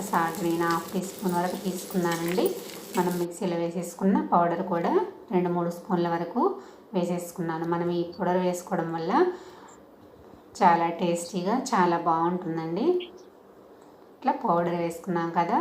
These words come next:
సాల్ట్ వేసుకున్నాం కదా, మొత్తం బాగా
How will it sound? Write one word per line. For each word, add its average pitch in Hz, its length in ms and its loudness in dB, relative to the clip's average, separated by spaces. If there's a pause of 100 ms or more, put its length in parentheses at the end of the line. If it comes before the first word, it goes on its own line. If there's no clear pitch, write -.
(120)
సాల్ట్ 175 360 0
వేసుకున్నాం 175 520 0
కదా, 208 140 0 (100)
మొత్తం 240 320 0 (640)
బాగా 160 320 2